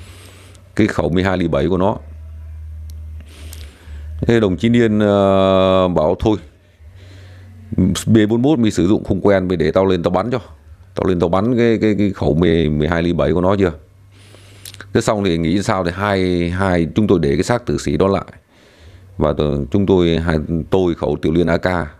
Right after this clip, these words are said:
là yểm trợ cho đồng chí, um, Niên.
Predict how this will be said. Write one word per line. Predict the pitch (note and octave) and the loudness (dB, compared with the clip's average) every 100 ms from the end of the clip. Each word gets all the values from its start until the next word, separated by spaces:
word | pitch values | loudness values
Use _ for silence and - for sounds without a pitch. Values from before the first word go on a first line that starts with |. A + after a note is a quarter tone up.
| - | -8
là | D2 C#2+ | -4 -2
yểm | E2+ D2+ F2 | 0 0 2
trợ | B2 - - | 0 0 -4
cho | F2 | -2
đồng | F2 E2 D2 | -2 -2 -4
chí, | C2+ F#2 G2+ G2+ G2 | -2 0 2 2 2
um, | F2+ E2+ D#2+ D#2 E2 _ _ _ _ _ _ _ _ - - | 2 2 -2 -6 -12 _ _ _ _ _ _ _ _ -14 0
Niên. | G2 G#2 | 4 4